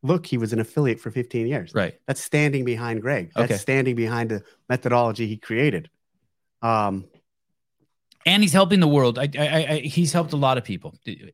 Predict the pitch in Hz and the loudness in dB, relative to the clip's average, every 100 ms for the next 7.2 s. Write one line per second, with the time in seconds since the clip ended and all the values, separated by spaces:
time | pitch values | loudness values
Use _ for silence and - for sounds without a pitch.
0 | 143 131 139 202 190 175 139 123 117 101 | -8 -4 0 0 0 -2 0 -2 -2 -6
1 | 98 92 92 87 82 80 104 87 90 85 | -10 -10 -10 -10 -12 -16 -16 -16 -14 -14
2 | 82 101 101 - 92 90 90 82 85 85 | -14 -18 -20 -16 -16 -16 -18 -18 -14 -12
3 | 85 80 82 85 82 _ _ _ - - | -10 -12 -12 -14 -14 _ _ _ -20 0
4 | 135 143 147 147 139 170 196 165 143 139 | 4 4 4 4 4 4 4 2 0 -2
5 | 131 170 185 165 139 120 117 117 110 101 | -4 -2 0 2 2 2 0 -2 -2 -4
6 | 92 92 98 95 92 92 87 87 87 - | -4 -8 -6 -6 -4 -6 -6 -6 -8 -8
7 | 95 90 | -8 -8